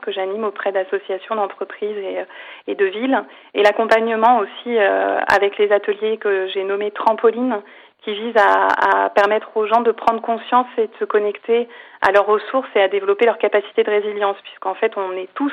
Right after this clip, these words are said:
résilients, mais on n'en a pas forcément conscience. Et donc, euh, c'est un atelier que je propose en, en ligne, donc, euh, via Internet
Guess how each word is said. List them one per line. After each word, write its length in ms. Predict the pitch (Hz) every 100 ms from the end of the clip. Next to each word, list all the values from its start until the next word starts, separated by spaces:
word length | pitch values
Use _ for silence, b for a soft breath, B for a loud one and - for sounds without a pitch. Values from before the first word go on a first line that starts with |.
| -
résilients, 520 | 208 202 190 196 269
mais 160 | 247 190
on 80 |
n'en 140 | 180 190
a 80 | 190
pas 140 | 247
forcément 400 | 240 202 220 220
conscience. 400 | 220 196 - 254 - _ B B B B
Et 60 | 202
donc, 260 | 196 196 202
euh, 200 | 190 185 -
c'est 80 |
un 100 | 196
atelier 280 | 190 190 208
que 60 | 233
je 60 |
propose 360 | - 202 214 202
en, 80 | 196
en 160 | 208
ligne, 360 | 190 208 247 208 190 190
donc, 260 | 185 185 -
euh, 340 | 185 180 185 185
via 120 | 190
Internet 420 | 185 185 208 240